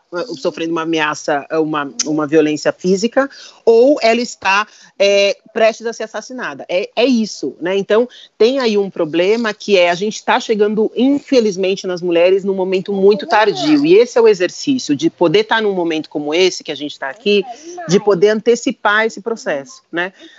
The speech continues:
Então, acho que ajuda, opa, é, ajuda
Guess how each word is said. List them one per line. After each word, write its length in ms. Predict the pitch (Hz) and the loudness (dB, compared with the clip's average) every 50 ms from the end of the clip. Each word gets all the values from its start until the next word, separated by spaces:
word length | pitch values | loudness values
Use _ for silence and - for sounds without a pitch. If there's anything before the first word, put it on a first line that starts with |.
| 359 349 339 | -20 -16 -10
Então, 480 | - 202 202 226 208 220 240 247 240 233 | -8 -4 0 2 4 4 4 2 0 -2
acho 180 | 226 226 - | -4 -6 -8
que 200 | - - 247 208 - | -6 -6 -6 -6 -4
ajuda, 560 | 202 202 196 151 165 180 226 262 269 - - | -4 -4 -4 -4 -6 -4 -4 -4 -4 -6 -10
opa, 320 | 196 _ - 151 117 113 _ _ _ _ _ _ 311 311 311 330 359 359 - 359 | -12 _ -10 -14 -14 _ _ _ _ _ _ _ -20 -20 -20 -20 -20 -16 -6 0
é, 340 | - 170 170 160 156 156 - - | 2 4 4 4 4 2 2 2
ajuda 800 | 180 196 202 185 156 151 190 233 262 277 190 165 151 131 - | 2 2 2 2 2 4 4 4 4 4 4 2 0 -2 -4